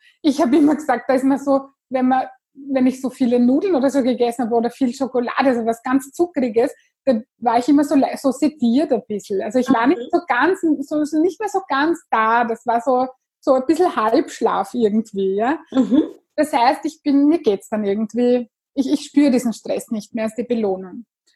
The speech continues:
Speaker 2: Ja.
Speaker 1: Und jetzt habe ich das ja auch, dass ich, wenn, wenn ich zum Beispiel stre-, einen stressigen Tag hatte, der nicht so gelaufen ist, wie ich das wollte, äh,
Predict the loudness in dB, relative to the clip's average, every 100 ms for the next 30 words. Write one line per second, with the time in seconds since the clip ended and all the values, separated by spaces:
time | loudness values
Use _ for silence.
0 | -4 -2 0 0 0 0 -2 0 0 0
1 | 0 -2 0 -2 -2 0 2 2 2 0
2 | -2 -6 -4 -4 0 2 2 2 0 0
3 | 0 -2 -4 -10 -2 2 2 0 -4 -4
4 | -2 -2 -2 -8 -8 -6 -8 -8 -6 -6
5 | -2 -2 -2 -6 -14 _ _ -2 2 2
6 | 0 -2 2 2 2 0 -2 -2 -4 -4
7 | -8 -6 0 0 0 -2 -2 -2 _ _
8 | _ _ _ _ _ -16 -8 0 2 0